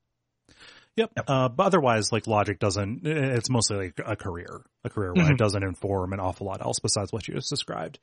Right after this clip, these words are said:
Speaker 2: Yeah.
Speaker 1: Cooking is really important. Like you said, you're going to level this up kind of naturally because you need, you need to feed yourself. And if you're bad at cooking,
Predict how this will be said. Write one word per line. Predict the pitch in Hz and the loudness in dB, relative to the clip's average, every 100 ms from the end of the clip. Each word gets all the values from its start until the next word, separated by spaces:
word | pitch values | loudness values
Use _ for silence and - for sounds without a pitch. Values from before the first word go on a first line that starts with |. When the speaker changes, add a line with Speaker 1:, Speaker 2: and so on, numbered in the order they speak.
| _ - _ _ - | _ -20 _ _ 2
Speaker 2:
Yeah. | 233 | 2
Speaker 1:
Cooking | 175 165 180 | 4 0 -2
is | 131 117 | -2 -2
really | 120 135 | 0 0
important. | 123 127 123 123 143 | 0 0 0 0 -2
Like | 113 107 | -4 -2
you | |
said, | 104 107 104 | 0 0 0
you're | 104 | 0
going | 104 98 98 | 0 -2 -2
to | 113 98 95 95 | -2 0 -2 0
level | 98 98 | 0 0
this | 90 90 | -2 -2
up | 95 | -2
kind | 98 | -4
of | 92 | -8
naturally | - 95 - 123 110 107 | -4 -4 -4 -4 -2 -4
because | 104 98 90 85 - | -4 -2 -2 -4 -4
you | |
need, | 104 104 | -6 -6
you | 98 | -10
need | 90 101 | -8 -8
to | |
feed | 98 220 | -4 -2
yourself. | 143 98 95 95 _ _ - - - | 0 0 -2 -4 _ _ -20 -20 -4
And | 107 101 | 0 0
if | 98 | 0
you're | 104 | -2
bad | 95 95 117 156 | -2 2 4 4
at | 131 | 0
cooking, | - 104 - 95 90 107 | -2 -2 0 -4 -6 -10